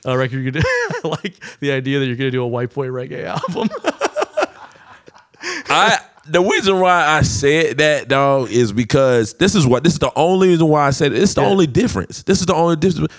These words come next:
Speaker 2: which I, and I'm, and I'm not against it. This is the only difference. This is why, and that's why. White boy reggae, all it is, is that you're able to understand what they're saying. They're talking about some shit that everybody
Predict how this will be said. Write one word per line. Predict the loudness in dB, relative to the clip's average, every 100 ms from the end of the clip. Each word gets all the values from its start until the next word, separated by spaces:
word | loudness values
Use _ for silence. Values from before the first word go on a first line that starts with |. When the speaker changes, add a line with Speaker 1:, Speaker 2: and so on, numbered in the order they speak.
| -20 -4
Speaker 2:
which | 0 2 0
I, | -4 0 0
and | 2
I'm, | 0 0
and | 0 0
I'm | 2 4
not | 4 2
against | 0 -2 -2 -6
it. | -4
This | -2 -2
is | -4
the | -4
only | -4 -4 -4
difference. | -6 -8 -6
This | -6 -4
is |
why, | -4
and | -6 -8
that's | -14
why. | -16 -20 _ _ _
White | -20 -14 -12 -12 -8
boy | -6 -4
reggae, | -2 0 2 2 0 0
all | 0 2 2
it | 2 0
is, | 0 2 0 -4 -14 -20 _ _ _ _ _ _
is | 2 2 2
that | 0 -2 0
you're | -2 0
able | 0 2
to | 0 -2
understand | -2 -2 -4 -2 -2 -2
what | -2
they're | -2 -2
saying. | -4 -8 -10 -14 -18 _ _ _ _ _ _ _ _ _ _
They're | -2
talking | 2 2 0 0
about | -2 0 0 0 -4 _ _ _ _ _ _ _ _ _ _
some | -6 -4
shit | -2 0 0 0
that | 0 2
everybody | 2 2 2 2 2 0 -4